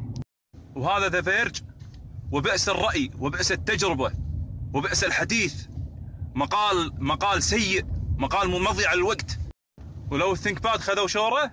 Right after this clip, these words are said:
ترى فقدوا كل جمهورهم القديم. كل جمهور الثينك باد را-، ما راح يرضى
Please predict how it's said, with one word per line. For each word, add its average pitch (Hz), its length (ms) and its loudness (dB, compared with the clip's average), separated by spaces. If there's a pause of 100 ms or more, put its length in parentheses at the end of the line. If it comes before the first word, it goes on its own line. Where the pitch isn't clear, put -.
(120)
ترى 190 180 2
فقدوا 233 320 0
كل 277 160 0
جمهورهم 247 400 2
القديم. 127 360 -2 (540)
كل 320 120 2
جمهور 262 300 2
الثينك 196 280 -2
باد 175 180 2
را-، 165 120 2
ما 196 140 2
راح 208 160 0
يرضى 175 340 2